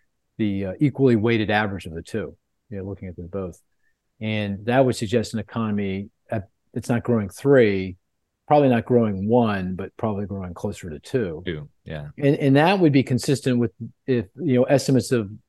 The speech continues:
Speaker 1: potential, the economy's potential growth, which we've long said has been two percent.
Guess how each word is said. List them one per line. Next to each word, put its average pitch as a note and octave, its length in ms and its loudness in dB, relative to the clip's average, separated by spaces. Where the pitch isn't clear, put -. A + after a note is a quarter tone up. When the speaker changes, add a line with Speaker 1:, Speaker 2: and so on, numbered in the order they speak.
Speaker 1:
potential, B2+ 460 0
the A2 120 -10
economy's A#2+ 360 0
potential A#2 340 -2
growth, A#2 580 4
which A2 220 -6
we've A2 220 0
long A#2 300 0
said G#2+ 200 0
has F#2 120 -6
been F#2+ 160 -6
two - 160 -6
percent. A2 560 -4